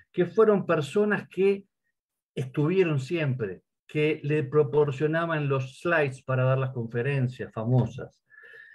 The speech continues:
y que siempre estuvieron al lado de él. Y está alguien que también es desconocida para la mayoría de ustedes, Pepa.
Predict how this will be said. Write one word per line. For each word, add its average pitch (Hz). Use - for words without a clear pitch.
y 147
que 143
siempre 175
estuvieron 139
al 120
lado 113
de 92
él. 80
Y 233
está 240
alguien 240
que 202
también 202
es 185
desconocida 151
para 120
la 117
mayoría 110
de 107
ustedes, 95
Pepa. 208